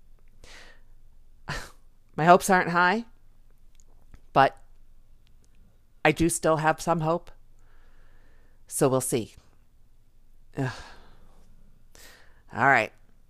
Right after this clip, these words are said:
With that, <laughs> I am going to wrap up this week's episode.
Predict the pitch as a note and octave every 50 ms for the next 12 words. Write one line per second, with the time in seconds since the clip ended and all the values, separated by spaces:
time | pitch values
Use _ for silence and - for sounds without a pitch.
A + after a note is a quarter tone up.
0 | - - - - - - - - - - - - - - - - B2 B2 D3 F3
1 | F3+ - E3 D3+ E3 G#3 - - - - - - - - D#3+ - - - - -
2 | - - - - - - - B2+ C#3+ D3 C#3 C3+ C#3+ D3+ D3 C#3+ - D3+ C3+ B2
3 | B2 C#3 C#3 D3 D3 - D#3+ D#3 - - - E3 D#3+ - - - E3+ E3 - -
4 | F3+ E3 - - - - G3 F#3+ F#3+ G3 G3 -